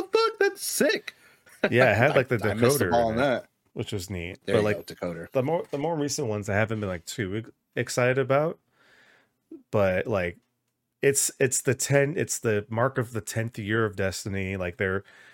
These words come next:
Speaker 2: they're obviously putting a lot of thought and care into, like, this collector's edition. Um, like, apparently there's gonna be, like, a,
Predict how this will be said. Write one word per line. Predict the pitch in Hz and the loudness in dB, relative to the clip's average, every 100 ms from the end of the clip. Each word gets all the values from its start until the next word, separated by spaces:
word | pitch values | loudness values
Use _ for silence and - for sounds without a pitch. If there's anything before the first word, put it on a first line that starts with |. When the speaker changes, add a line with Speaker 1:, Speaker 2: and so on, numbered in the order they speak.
| _ _ _ | _ _ _
Speaker 2:
they're | 110 107 | -2 2
obviously | 117 135 123 127 110 | 2 2 0 -2 -4
putting | - 113 104 | -4 -2 -2
a | 95 | 0
lot | 104 | 0
of | 104 | 0
thought | - 101 101 | -2 0 0
and | 98 92 | 0 -6
care | - 98 92 | -4 -2 0
into, | 101 107 98 | -2 -2 -2
like, | 92 - | -4 -6
this | 92 | -14
collector's | - 90 87 92 92 | -8 -8 -6 -6 -6
edition. | 95 95 101 98 110 | -6 -6 -6 -6 -4
Um, | 92 85 82 98 - - - - _ _ _ _ | -4 -6 -10 -16 -20 -20 -20 -20 _ _ _ _
like, | 104 104 | 0 0
apparently | 120 135 110 | 2 2 0
there's | 101 | -2
gonna | 104 | -2
be, | 92 | -2
like, | 92 | -4
a, | 90 - | -6 -8